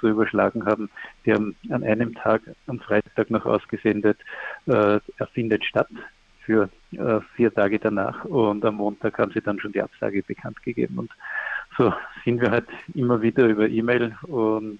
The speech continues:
über Telefonkonferenzen in einem kleinen Krisenstab des Vorstands oder des Kongressteams zusammengesessen und haben uns abgestimmt und die Lage sowohl in Deutschland als auch international entsprechend analysiert. Und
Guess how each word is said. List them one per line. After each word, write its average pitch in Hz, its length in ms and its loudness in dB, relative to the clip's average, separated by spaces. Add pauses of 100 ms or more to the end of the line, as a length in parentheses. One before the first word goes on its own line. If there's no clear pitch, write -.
(100)
über 107 580 2
Telefonkonferenzen 110 1080 -2 (640)
in 123 140 2
einem 110 240 2
kleinen 107 460 2 (100)
Krisenstab 117 520 0
des 117 120 -2
Vorstands 113 520 0
oder 107 200 2
des - 140 -16
Kongressteams 110 680 -2 (140)
zusammengesessen 110 920 -4
und 107 240 -8
haben 107 80 -2
uns 107 140 -4
abgestimmt - 600 -2
und 107 140 -2 (380)
die 110 120 6
Lage 101 540 4 (880)
sowohl 110 340 6
in 107 140 4
Deutschland 113 440 -2
als 104 200 2
auch 101 60 -6
international 104 880 -4
entsprechend 104 560 -4
analysiert. 104 580 0
Und 101 160 -2